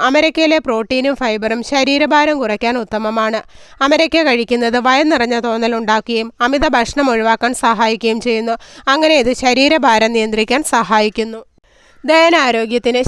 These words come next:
ശരീരത്തിലെ ദഹനപ്രക്രിയയുടെ പോരായ്മ പരിഹരിക്കാൻ അമരപ്പയർ വളരെ നല്ലതാണ്. ഇതിലെ ഫൈബർ കുടലിലൂടെയുള്ള ഭക്ഷണത്തിൻ്റെ ചലനത്തെ സജീവമാക്കുകയും മലബന്ധമുണ്ടാകുന്നത് തടയുകയും ചെയ്യുന്നു. പ്രമേഹത്തിന് അമരക്കയിൽ ഗ്ലൈസിമിക് സൂചിക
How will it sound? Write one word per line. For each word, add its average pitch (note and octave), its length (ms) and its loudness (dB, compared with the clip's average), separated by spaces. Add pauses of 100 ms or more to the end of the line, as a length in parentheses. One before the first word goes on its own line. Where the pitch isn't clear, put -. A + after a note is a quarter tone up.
(100)
ശരീരത്തിലെ E4 640 2
ദഹനപ്രക്രിയയുടെ C4 840 0
പോരായ്മ C#4 500 2
പരിഹരിക്കാൻ A#3 640 0
അമരപ്പയർ A#3+ 500 0
വളരെ A#3 340 0
നല്ലതാണ്. A3+ 500 -2 (400)
ഇതിലെ E4 280 2
ഫൈബർ B3+ 360 0 (100)
കുടലിലൂടെയുള്ള C#4+ 760 0
ഭക്ഷണത്തിൻ്റെ C#4 600 -2
ചലനത്തെ B3 500 -2 (140)
സജീവമാക്കുകയും B3+ 880 0
മലബന്ധമുണ്ടാകുന്നത് B3+ 960 0
തടയുകയും A3+ 540 -2
ചെയ്യുന്നു. A3+ 320 -6 (600)
പ്രമേഹത്തിന് C4+ 720 0 (160)
അമരക്കയിൽ D#4 580 0
ഗ്ലൈസിമിക് C4 600 0
സൂചിക A#3+ 280 -4